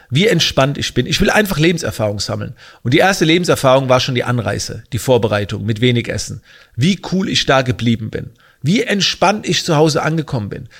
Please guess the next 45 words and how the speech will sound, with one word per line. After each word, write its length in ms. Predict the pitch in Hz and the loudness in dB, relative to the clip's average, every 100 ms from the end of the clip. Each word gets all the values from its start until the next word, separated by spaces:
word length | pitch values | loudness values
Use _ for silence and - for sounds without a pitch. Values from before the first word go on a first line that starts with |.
| - | -12
Ich 80 | - | -6
habe 80 | 160 | -4
mich 80 | |
nicht 160 | 147 - | -4 -4
einmal 340 | 151 170 170 | 0 2 2
aufgeregt, 600 | - 151 - 120 120 139 - | 2 0 0 0 0 0 -2
also 180 | 117 | -2
da 400 | 117 127 143 143 | 2 4 4 2
war 60 | 123 | 0
eine 160 | 123 113 | 0 -2
gute 260 | 156 160 | 0 2
mentale 420 | 139 139 135 120 | 2 2 2 2
Stärke 360 | 123 123 110 104 | 2 2 2 2
da. 340 | 104 120 160 - - - - - _ _ _ _ | 2 2 0 -6 -20 -20 -20 -20 _ _ _ _
Gestern 460 | 175 175 - 170 156 | 0 2 4 2 6
Morgen, 320 | 156 165 175 | 6 6 4
muss 140 | 156 | 0
ich 40 | - | 2
ganz 200 | 147 143 | 0 2
ehrlich 240 | 143 135 | 0 2
sagen, 760 | - 139 139 135 147 147 143 - | 2 4 4 2 -2 -2 -4 -4
war 180 | 123 131 | 2 2
ich 100 | 127 | 2
ein 200 | 120 - | -2 0
bisschen 240 | 180 185 | 0 2
im 120 | 156 | 2
Jammermodus. 800 | 135 135 131 113 110 127 151 - 127 _ _ _ _ | 4 4 4 2 2 2 0 -4 -12 _ _ _ _
Da 100 | - | 0
habe 120 | 123 123 | 0 0
ich 60 | |
das 100 | 123 | -2
alles 180 | - 127 | -2 -2
schon 140 | - | -2
ein 40 | 135 | -4
bisschen 160 | 131 | -2
in 80 | 123 | -4
Frage 380 | - 117 127 120 | -2 0 0 -2
gestellt 380 | 110 - 113 120 | -4 0 0 0
und 100 | 110 | -4
ich 260 | 101 - | -2 -2
hoffe, 360 | 147 - - 104 _ _ _ _ | -2 -6 -10 -14 _ _ _ _
dass 200 | 113 - | -4 0
hinten 240 | 151 147 101 | 0 -2 -2
raus 340 | 98 110 - - - - | -4 -4 -8 -14 -20 -12
noch 260 | 113 110 | -4 -2